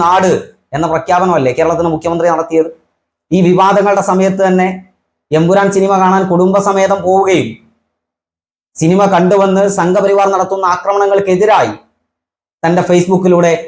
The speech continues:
പോസ്റ്റ് പങ്കുവെക്കുകയും ചെയ്തില്ലേ കേരളത്തിന്റെ മുഖ്യമന്ത്രി? തിരിച്ചറിയണ്ടേ നമ്മളിത്?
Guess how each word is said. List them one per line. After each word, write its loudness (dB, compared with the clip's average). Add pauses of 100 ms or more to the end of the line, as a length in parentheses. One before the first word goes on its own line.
(160)
പോസ്റ്റ് -2
പങ്കുവെക്കുകയും 2
ചെയ്തില്ലേ -2 (540)
കേരളത്തിന്റെ 0
മുഖ്യമന്ത്രി? -2 (1400)
തിരിച്ചറിയണ്ടേ 2
നമ്മളിത്? -4